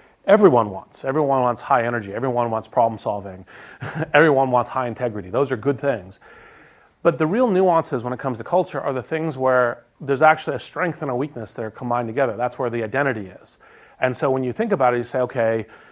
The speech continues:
you know, are we, for example, a, uh, a, a, a broadly inclusive culture?" Well, of course, then you have some difficulties when people start disagreeing, <laughs> right? Or are we an autocratic culture where one person makes the decisions,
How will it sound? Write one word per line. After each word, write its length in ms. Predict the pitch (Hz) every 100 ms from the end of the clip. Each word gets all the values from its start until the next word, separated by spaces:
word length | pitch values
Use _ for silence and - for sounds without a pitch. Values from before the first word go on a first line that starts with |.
| _ _
you 100 | 147
know, 140 | 127
are 260 | 127 139 143
we, 360 | 135 135 131 143
for 180 | - 135
example, 520 | 120 131 131 120 -
a, 520 | 131 120 120 117 113 104 _ _
uh, 60 | 135 117 - 120 - -
a, 40 |
a, 440 | 131 127 - 117 -
a 100 | 123
broadly 540 | 107 127 127 139 135
inclusive 500 | 120 110 - 156 202
culture?" 400 | - 196 196 262
Well, 300 | 233 139 135
of 100 | 127
course, 220 | - 151 -
then 180 | 135
you 60 | 143
have 200 | 135 131
some 200 | - 123
difficulties 720 | 127 117 120 120 131 123 110
when 320 | 110 120 120
people 320 | 113 127 131 120
start 300 | - 120 120
disagreeing, 580 | 113 113 151 135 123 170 - 208 175
<laughs> 320 | - 170 -
right? 140 | 113 - - - -
Or 140 | 135
are 80 | 147
we 120 | 151
an 40 | 156
autocratic 440 | 147 156 240 262
culture 380 | - 117 - - -
where 180 | 127
one 200 | 117 147
person 260 | 180 156 -
makes 160 | 131 -
the 60 |
decisions, 520 | 110 247 196 170 226